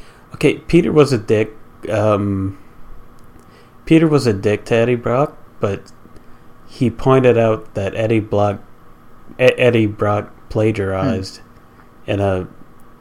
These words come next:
Speaker 1: in, like, a, a citywide newspaper,
Speaker 2: Uh, yeah, like, he
Speaker 1: which,
Speaker 2: faked a photo
Speaker 1: I
Speaker 2: after
Speaker 1: mean
Speaker 2: taking a real photo of Black Spider-Man, which Spidey smashed his camera so he couldn't show that photo.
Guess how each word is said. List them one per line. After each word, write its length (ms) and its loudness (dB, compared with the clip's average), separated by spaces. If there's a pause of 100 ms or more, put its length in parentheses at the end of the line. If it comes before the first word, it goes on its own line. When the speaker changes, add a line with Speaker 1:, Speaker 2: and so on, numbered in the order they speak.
Speaker 1:
in, 540 -2
like, 260 -2
a, 240 -4 (160)
a 60 0
citywide 760 0
newspaper, 720 -4
Speaker 2:
Uh, 80 2
yeah, 300 8
like, 140 6
he 120 6
Speaker 1:
which, 140 8
Speaker 2:
faked 260 8
a 80 4
photo 480 8
Speaker 1:
I 120 6
Speaker 2:
after 340 6
Speaker 1:
mean 60 0
Speaker 2:
taking 420 2
a 100 2
real 320 2
photo 460 6
of 100 6
Black 280 8
Spider-Man, 600 6
which 220 2
Spidey 480 6
smashed 560 4
his 120 -2
camera 520 0
so 180 2
he 140 2
couldn't 340 -2 (200)
show 280 4
that 200 0
photo. 340 -4